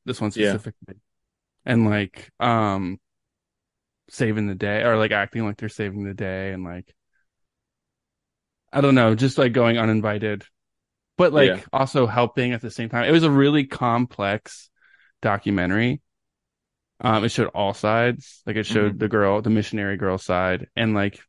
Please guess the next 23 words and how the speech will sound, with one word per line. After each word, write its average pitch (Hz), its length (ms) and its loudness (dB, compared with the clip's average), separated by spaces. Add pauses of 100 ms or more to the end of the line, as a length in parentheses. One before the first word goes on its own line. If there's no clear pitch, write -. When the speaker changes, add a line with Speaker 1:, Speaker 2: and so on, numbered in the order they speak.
(460)
Speaker 1:
you 120 100 -8
kinda 117 340 0
empathize 120 380 -2
with 110 140 -8
her, 95 100 -2
but, 95 180 -4
like, 92 400 -4
th-, - 220 -10
she - 220 -2
was, 107 120 2
like, 92 320 -4 (380)
helping 117 340 0
all 104 220 2
of 101 80 -4
these 98 480 -6 (840)
sick, - 480 -2 (100)
mal-, 120 340 4
ma-, 127 200 2
malnourished 113 640 0
kids. 135 540 -4 (360)
Speaker 2:
Yeah. 101 200 -2
Speaker 1:
And, 120 140 0
like, 104 300 -6